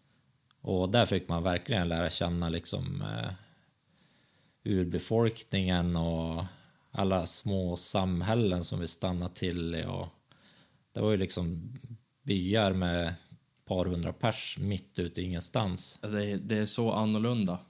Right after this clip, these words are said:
Speaker 1: Ja.
Speaker 2: Ja,
Speaker 1: Och
Speaker 2: häftigt.
Speaker 1: det dök upp ett minne faktiskt på Facebook, eh, häromdagen. Eh,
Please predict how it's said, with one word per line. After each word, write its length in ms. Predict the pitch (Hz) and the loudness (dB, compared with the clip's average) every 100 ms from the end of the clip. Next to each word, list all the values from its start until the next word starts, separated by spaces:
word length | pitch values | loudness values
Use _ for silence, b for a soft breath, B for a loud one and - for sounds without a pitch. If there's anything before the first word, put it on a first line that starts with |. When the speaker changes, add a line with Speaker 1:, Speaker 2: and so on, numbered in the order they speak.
| - | -8
Speaker 1:
Ja. 440 | - 95 85 82 92 B B B B - - - - - - - - - - - - - - | 0 2 2 0 -6 B B B B -20 -20 -20 -20 -20 -20 -20 -20 -20 -20 -20 -20 -20 -10
Speaker 2:
Ja, 140 | 95 | -2
Speaker 1:
Och 340 | 92 90 85 90 | 0 2 0 -2
Speaker 2:
häftigt. 580 | 110 - - 98 - - B B B B B B B - | -4 -4 -6 -6 -6 -10 B B B B B B B 0
Speaker 1:
det 100 | 117 | 4
dök 240 | 123 123 | 6 6
upp 140 | 131 | 4
ett 140 | 120 117 | 2 4
minne 480 | 120 117 120 151 107 | 6 6 6 6 6
faktiskt 460 | 110 - 101 - | 4 2 -2 0
på 260 | 101 98 92 | 2 4 4
Facebook, 720 | - 120 120 - 87 - - | 4 4 4 0 -6 -6 -2
eh, 160 | 90 85 | 2 2
häromdagen. 580 | 87 92 90 90 90 90 | 2 2 2 2 0 0
Eh, 240 | 87 90 | 0 -2